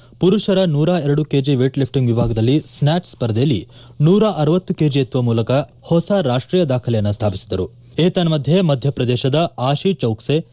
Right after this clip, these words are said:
ಮಹಿಳೆಯರ ಐವತ್ತು ಮೀಟರ್ ರೈಫಲ್ ಮೂರು ಪೊಸಿಷನ್ ಸ್ಪರ್ಧೆಯಲ್ಲಿ ಐನೂರ ತೊಂಬತ್ತೆಂಟು ಅಂಕಗಳನ್ನು ಗಳಿಸುವ ಮೂಲಕ ಹೊಸ ರಾಷ್ಟ್ರೀಯ ದಾಖಲೆಯನ್ನು ಸೃಷ್ಟಿಸಿದರು.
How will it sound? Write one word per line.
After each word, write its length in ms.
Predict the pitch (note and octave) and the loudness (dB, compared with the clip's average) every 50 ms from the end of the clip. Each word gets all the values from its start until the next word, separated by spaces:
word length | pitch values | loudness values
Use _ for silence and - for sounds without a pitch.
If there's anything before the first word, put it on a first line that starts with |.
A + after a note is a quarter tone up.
| _ - | _ -2
ಮಹಿಳೆಯರ 440 | D3+ E3 F3 F#3 A3 A3 G#3 G3 F#3 G3+ F#3+ - | 0 2 2 2 2 2 0 0 -2 -2 -4 -2
ಐವತ್ತು 380 | C3+ C#3 D3+ F3+ G3+ G3+ - F#3+ | -2 -2 0 0 0 0 0 -2
ಮೀಟರ್ 280 | E3+ D#3 C#3+ D3+ D3 | -2 -2 -2 -2 -2
ರೈಫಲ್ 420 | C3+ B2 B2 A#2+ - D3 D3+ E3+ D3+ - _ - - _ - - | 0 0 0 0 0 -2 -2 -2 -4 -8 _ -20 -20 _ -8 -2
ಮೂರು 340 | - C#3 D#3+ G#3 A3+ A#3+ A#3 | 2 4 4 4 4 2 0
ಪೊಸಿಷನ್ 460 | - - D3 C3+ C#3 C#3+ - - C#3+ | 0 0 -2 0 0 -2 -2 -2 -4
ಸ್ಪರ್ಧೆಯಲ್ಲಿ 600 | B2+ - - B2 A2 G2+ G#2 A#2+ D#3 C3 F2+ D#2 - - - - - - - - D3+ | -4 -4 -4 -4 -2 0 0 0 0 0 -2 -4 -10 -18 -20 -20 -20 -18 -8 -2 0
ಐನೂರ 360 | D#3+ F#3+ G#3+ G#3 A3+ A#3 A3 | 2 2 2 2 2 2 0
ತೊಂಬತ್ತೆಂಟು 580 | G3+ - C#3+ C3+ B2+ C3 - - D#3 F3 D#3+ C#3+ | 0 -2 -2 -2 -2 -2 -2 -2 -2 0 0 0
ಅಂಕಗಳನ್ನು 440 | B2+ A2+ A#2+ A#2+ A#2+ A#2+ A#2+ A#2 | -2 0 0 0 0 2 2 2
ಗಳಿಸುವ 260 | A2 G#2+ G#2+ - - G#2 | 2 0 0 0 0 0
ಮೂಲಕ 260 | A2 B2+ D3+ D#3 - F2 - - - - - - - | 2 2 2 0 0 -4 -8 -10 -18 -20 -20 -20 -8
ಹೊಸ 260 | - - E3 F3+ - | -2 0 0 0 2
ರಾಷ್ಟ್ರೀಯ 500 | G#3+ G#3 G3 D3 B2 B2 C3+ - - F3 | 0 0 0 0 0 -2 -2 -2 -2 -2
ದಾಖಲೆಯನ್ನು 400 | D3+ A#2 A2+ - A2 G#2 G2 G#2 | 0 -2 -2 -2 -2 -2 0 0
ಸೃಷ್ಟಿಸಿದರು. 560 | G#2 - G#2+ G2 - G2+ F#2+ F2 F#2 F2+ E2+ | 0 -2 -2 -2 0 -2 -2 0 -2 -4 -4